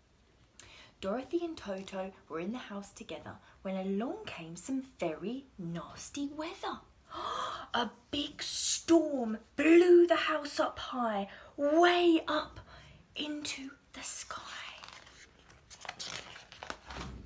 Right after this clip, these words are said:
When the house came down,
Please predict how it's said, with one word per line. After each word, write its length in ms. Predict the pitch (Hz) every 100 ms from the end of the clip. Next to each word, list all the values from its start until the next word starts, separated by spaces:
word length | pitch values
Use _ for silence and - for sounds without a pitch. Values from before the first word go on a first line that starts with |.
| - - - - - - -
When 260 | 214 202
the 60 | 185
house 480 | 180 - 277 320 -
came 260 | 185 175
down, 400 | 160 185 175 -